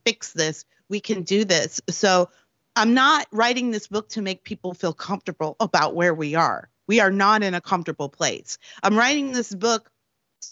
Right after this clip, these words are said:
as sort of like a needle, <laughs> you know, it's like to poke at people. We are, if you feel like things are falling apart right now, it's because they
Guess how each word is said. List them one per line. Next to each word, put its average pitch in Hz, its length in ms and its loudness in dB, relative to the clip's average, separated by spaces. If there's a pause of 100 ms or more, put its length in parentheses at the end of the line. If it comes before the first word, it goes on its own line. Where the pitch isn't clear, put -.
(140)
as 208 240 0
sort 226 320 -2
of 214 80 -4
like 220 180 -2
a 202 80 0
needle, 214 680 0
<laughs> - 40 -10
you 226 160 2
know, 233 120 0
it's 240 100 -6
like 208 180 -4
to 247 140 -4
poke 226 340 -4
at 208 160 -4
people. 165 400 -2
We 226 280 -2
are, 196 300 2 (680)
if - 200 0
you 294 280 2
feel 339 600 2
like 240 320 -2 (120)
things 247 300 0
are 214 100 0
falling 214 420 0
apart 180 420 -2
right 240 240 -2
now, 262 360 2
it's 254 180 -4
because 269 540 -2
they 220 220 2